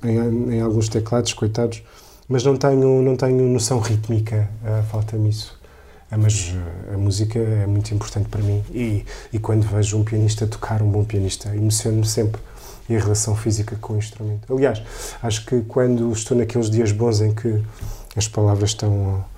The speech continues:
as frases acontecem sem muito esforço e estás a teclar, eh,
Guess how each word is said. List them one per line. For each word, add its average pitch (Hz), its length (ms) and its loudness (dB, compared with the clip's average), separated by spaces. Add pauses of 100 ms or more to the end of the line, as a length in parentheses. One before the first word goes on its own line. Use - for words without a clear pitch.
(720)
as 104 140 -4
frases 107 520 0
acontecem 104 560 0
sem 101 280 0
muito 101 480 2
esforço 113 600 -2 (600)
e 107 60 -4
estás 101 340 -2
a 104 60 2
teclar, 107 580 0
eh, 104 720 2